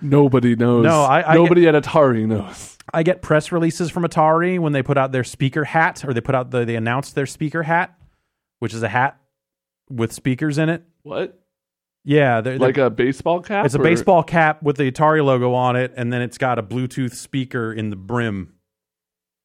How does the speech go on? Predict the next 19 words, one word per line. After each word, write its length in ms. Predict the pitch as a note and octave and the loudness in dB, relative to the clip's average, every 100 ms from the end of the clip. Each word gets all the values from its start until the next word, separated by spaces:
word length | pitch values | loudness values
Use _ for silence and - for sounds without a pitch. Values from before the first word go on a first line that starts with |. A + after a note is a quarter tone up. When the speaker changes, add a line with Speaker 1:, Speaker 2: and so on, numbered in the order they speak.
| _ - | _ -18
Speaker 1:
I'm 80 | G#2+ | -12
gonna 220 | C3+ B2 | -10 -10
try 320 | - - A2 | -12 -12 -10
and 160 | F#2+ G2+ | -10 -14
find 420 | - G#2+ G#2 - | -14 -12 -12 -12
it. 140 | - - _ _ - | -12 -14 _ _ -10
Speaker 2:
Uh, 460 | G#2 G#2 G2+ G2+ - | -6 -4 -6 -8 -8
it's, 360 | B2 - - - - | -8 -8 -18 -20 -14
it's, 320 | C3+ C#3 - | -10 -10 -6
yeah, 240 | B2+ A2 | 0 0
there, 240 | F#2+ C#3 C#3+ | 0 -2 -2
there's 320 | C3+ D3 C3 | 0 0 0
a 40 | |
picture 320 | B2+ C3+ - G2 | -2 -4 -2 -4
of 120 | F#2+ | -4
it. 200 | F#2+ _ | -6 _
It's 420 | - A2+ - - - | -8 -8 -10 -20 -10
real 180 | A#2 A2+ | -4 -4
silly. 440 | - G#2+ G2 F2+ | -4 -6 -6 -12